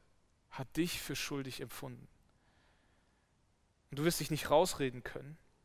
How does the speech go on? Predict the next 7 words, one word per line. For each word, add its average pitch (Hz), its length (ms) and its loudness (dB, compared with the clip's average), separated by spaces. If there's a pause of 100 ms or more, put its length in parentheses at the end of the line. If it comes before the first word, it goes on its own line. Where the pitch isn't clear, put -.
(720)
Dein 160 420 8
Gut 175 360 2
wird 156 160 2
nie 196 220 6
gut 170 300 0
genug 165 320 0
sein. 120 360 -4